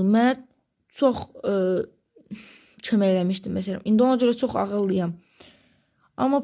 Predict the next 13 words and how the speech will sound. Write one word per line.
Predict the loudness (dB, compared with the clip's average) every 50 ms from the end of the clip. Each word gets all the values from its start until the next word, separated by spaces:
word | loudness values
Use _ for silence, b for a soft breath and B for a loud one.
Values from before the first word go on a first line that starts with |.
| -4 -12
pulum | _ -4 -2 0 0 0 -2 -2 -2 2
yox | 2 2 2 2 0
idi. | -2 -2 -2 -4 -2 -2 0 0 -2 -4 -6 -4
Burada | -4 -2 0 0 -2 -2 -4 -10 -16 -18 -18 -16
qa-, | _ -8 -2 2
yaşayırdım | 2 2 2 2 0 0 0 2 2 2 2 2
bir | 0 -4
təhər, | -6 -8 -4 -4 -4 -4 -2
amma | -2 -2 0 0 -2 -2 -4 B B B B B B B B -6
uje | -4 2 4 4 6
heyvanlardan | 4 4 4 2 2 2 2 2 2 0 0 0 -2 0 -2
da, | -2 -6 -6 -10 _ _ _
heyvan | -4 -2 0 0 2 2 2 2 4